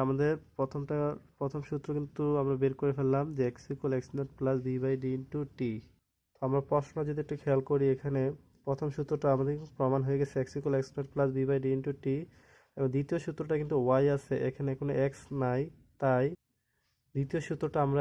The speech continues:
আবার এই ছয় নং থেকে, আহ, প্রমাণ করার চেষ্টা করব। তো এখানে ওয়াই মাইনাস ওয়াই নট হবে, এই এসটা যদি এই পাশে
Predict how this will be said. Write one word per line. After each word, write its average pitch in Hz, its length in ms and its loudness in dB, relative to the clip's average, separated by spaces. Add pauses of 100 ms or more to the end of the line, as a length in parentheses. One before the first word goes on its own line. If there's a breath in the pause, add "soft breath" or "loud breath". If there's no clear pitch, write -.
আবার 139 160 2 (180)
এই 143 80 4 (180)
ছয় 131 240 2
নং 147 100 0 (120)
থেকে, 143 260 -2 (840 soft breath)
আহ, 123 240 2 (100)
প্রমাণ 135 300 2
করার 147 220 -4
চেষ্টা 139 320 -2
করব। 135 180 0 (180)
তো - 40 -2 (100)
এখানে 139 260 -2 (480)
ওয়াই 131 260 4
মাইনাস 143 320 0 (260)
ওয়াই 127 280 2
নট 147 140 0 (100)
হবে, 139 240 4 (600 loud breath)
এই 131 60 2 (100)
এসটা 135 280 -6
যদি 147 180 -2
এই 131 40 0 (120)
পাশে 139 280 -2